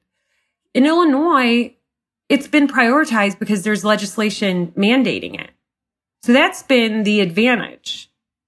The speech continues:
The disadvantage could be, and I don't necessarily know a hundred percent, but by mandating it, there had to be a definition of what a minority and women-owned firm was.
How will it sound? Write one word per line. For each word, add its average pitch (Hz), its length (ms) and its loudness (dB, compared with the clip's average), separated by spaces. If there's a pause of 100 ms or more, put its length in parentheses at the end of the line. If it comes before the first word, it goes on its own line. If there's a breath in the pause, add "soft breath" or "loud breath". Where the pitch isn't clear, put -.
(180)
The 269 80 2
disadvantage 208 920 -2
could 214 300 0
be, 185 360 0
and 214 220 0
I 226 100 4
don't 220 300 -2
necessarily 208 580 0
know 190 540 0
a 185 40 2
hundred 190 360 -2
percent, 175 600 -6 (120)
but 208 260 0 (260 soft breath)
by 220 160 2
mandating 214 760 0
it, 208 260 -4 (160)
there 240 80 4
had 269 240 0
to 277 80 -4
be 262 180 2
a 208 60 0
definition 196 880 -2 (320)
of 180 160 0
what 196 160 2
a 196 60 2
minority 190 680 0
and 170 200 0
women-owned 180 480 0
firm 165 560 -2 (480)
was. - 580 -6